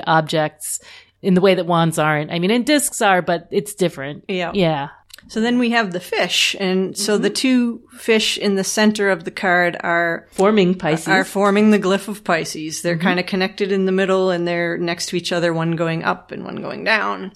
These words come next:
Speaker 2: The waves at the bottom of the card, I wanted to give them just the impression of dancing, you know,
Speaker 1: Yeah.
Speaker 2: that, that they
Speaker 1: Yeah.
Speaker 2: look like happy little waves <laughs> to me. They
Speaker 1: Yeah.
Speaker 2: don't look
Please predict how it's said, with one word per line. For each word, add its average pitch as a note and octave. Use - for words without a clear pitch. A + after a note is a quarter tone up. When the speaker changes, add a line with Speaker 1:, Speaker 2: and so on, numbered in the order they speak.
Speaker 2:
The F#3
waves G#3+
at G3
the G3
bottom F#3
of A#3
the A#3+
card, A#3+
I F#3
wanted G#3+
to G#3+
give F3
them F3+
just -
the F4
impression A#3+
of D#3+
dancing, F3
you F#3+
know, G#3
Speaker 1:
Yeah. F#3+
Speaker 2:
that, F3+
that F3
they A#3
Speaker 1:
Yeah. A#3
Speaker 2:
look C4+
like F3+
happy E3+
little E3
waves G3
<laughs> A#3+
to D#4+
me. C#4+
They D4
Speaker 1:
Yeah. A#3+
Speaker 2:
don't A3
look G#3+